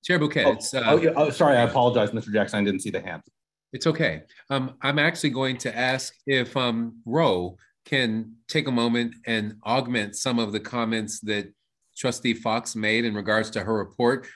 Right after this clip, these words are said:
Speaker 1: because I think that she's got some things to share in regards to what's happening with nursing and how, um, as I was asked earlier, what are we doing to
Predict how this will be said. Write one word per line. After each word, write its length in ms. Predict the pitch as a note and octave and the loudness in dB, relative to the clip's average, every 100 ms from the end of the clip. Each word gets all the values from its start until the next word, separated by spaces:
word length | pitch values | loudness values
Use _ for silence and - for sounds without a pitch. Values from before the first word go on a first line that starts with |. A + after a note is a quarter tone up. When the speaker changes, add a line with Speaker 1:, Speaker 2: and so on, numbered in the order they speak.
| _ - | _ -10
Speaker 1:
because 220 | G#2+ A2+ | -2 0
I 80 | A2+ | 2
think 240 | B2+ A#2 | 2 -2
that 100 | G#2 | -4
she's 260 | - C3 A#2 | -2 -2 2
got 320 | B2 A2 A2 - - _ _ - | 2 0 -2 -16 -20 _ _ -6
some 220 | C#3 A#2+ | -4 0
things 240 | C3 A#2 | 0 0
to 80 | A#2 | 0
share 640 | - C3 A#2 A2+ A2 A2 - | 2 2 4 4 2 -4 -8
in 100 | A#2 | -4
regards 320 | A2 A2+ A2 A2+ | 0 2 2 0
to 120 | A#2 | 0
what's 220 | A2+ A#2 | 2 0
happening 280 | B2+ A#2+ A2+ | -2 -2 -2
with 140 | G#2 | -4
nursing 480 | A2 A#2 A#2+ A#2+ G#2+ | -2 0 0 -2 -4
and 100 | G#2 | -4
how, 440 | A2 A#2+ A2+ A2 - _ - | -2 2 2 0 -6 _ -6
um, 260 | G#2+ G#2 G#2+ | -4 -4 -2
as 120 | A2+ | 0
I 100 | A#2 | 4
was 180 | A#2+ A2 | 4 4
asked 260 | A2+ A2 A#2+ | 2 2 2
earlier, 380 | C3 C3 G2+ G2+ | 0 2 0 0
what 160 | A#2 | 0
are 20 | |
we 120 | A#2+ A2 | 0 0
doing 360 | A#2 A2+ G#2+ A2 | 0 -2 -4 -4
to 340 | A#2 G#2+ G2+ | -2 -2 -6